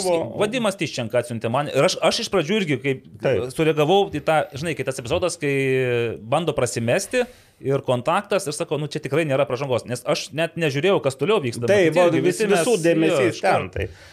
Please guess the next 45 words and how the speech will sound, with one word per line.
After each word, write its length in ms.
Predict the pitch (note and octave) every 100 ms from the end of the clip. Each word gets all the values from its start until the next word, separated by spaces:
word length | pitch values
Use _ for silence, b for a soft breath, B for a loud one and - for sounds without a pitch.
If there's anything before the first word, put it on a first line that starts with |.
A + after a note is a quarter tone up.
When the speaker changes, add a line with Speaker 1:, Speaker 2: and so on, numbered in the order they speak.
| B B C#3+
Speaker 2:
Nes 160 | B2 A2+ E3 D#3+ E3+
ten 180 | A3+
baigėsi, 460 | D#3 F#3 F3+ E3 E3
ten 160 | D#3+ E3+
jis 120 | D3+
tikrai 220 | D3+ E3+ E3+ C#3
per 140 | C3+ B2+
tą 140 | D3+
sekundės 560 | C#3+ C3+ D#3 D#3+ C3+ A#2
dalį, 240 | C#3+ D#3
ne, 120 | C3 B2
ne, 160 | C#3 C#3
ne 120 | D3+
Usainas 500 | C#3+ D#3+ F#3 E3+ A#2+
Boltas, 380 | A2+ C3 B2 B2+
jis 120 | A#2+
nepašoks 560 | C#3+ C#3+ - D#3 D#3+ D3
ir 60 |
nenuskries 600 | B2+ B2 A2+ - B2+ D#3+ -
tenais, 320 | C3 A#2+ G#2
to 140 | B2
kamuolio 340 | A#2 C#3+ C#3+ B2
tikrai 280 | G#2+ B2 C3+
nes-, 220 | A#2+ A2+
nesužudys, 500 | A#2 B2 A2 C3+ D#3+ B B B B A2
bet, 580 | G#2 C3 C3+ C#3 -
e, 240 | D3+ D3+ D3 -
kai 160 | - C#3+
įsižiūri 520 | F3+ E3+ C3 D3+ D3+ D#3
dar 220 | B2+ A2+
kartą, 320 | D3+ D#3+ F3
tai 160 | D3+ D#3+
tada 300 | D#3 B2+ B2+
kyla, 480 | B2+ C#3+ C3+ B2+ B2
kyla 240 | C#3 C3
tam 200 | B2 A#2+
tikrų 340 | A#2 A#2 B2+ B2
abejonių 560 | A#2 A2+ G#2+ G#2+ E3+ -
ir 100 | A#2+
norisi 460 | B2+ D3+ G3 G3 C#3
išgirsti 400 | A#2+ E3+ E3+ D3+
tada 180 | C#3+ C#3+
jau 140 | C3
tikrąją 400 | D3 D#3 A#2 A2+
tą 180 | A#2